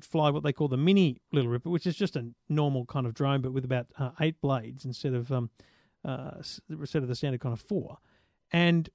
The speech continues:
this guy, m-, in fact, a very close friend of mine, was in Ballina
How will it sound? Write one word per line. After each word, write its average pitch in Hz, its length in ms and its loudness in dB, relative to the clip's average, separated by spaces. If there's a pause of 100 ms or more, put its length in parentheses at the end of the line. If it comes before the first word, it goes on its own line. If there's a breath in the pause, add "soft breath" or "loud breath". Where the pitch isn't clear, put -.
(100)
this 220 300 4
guy, 135 600 4 (100)
m-, 156 200 -6 (120)
in 170 100 0
fact, 165 240 0
a 156 100 0
very 185 340 4
close 165 260 2
friend 175 320 0
of 160 80 2
mine, 127 480 -6
was 147 460 2
in 190 220 4
Ballina 139 420 2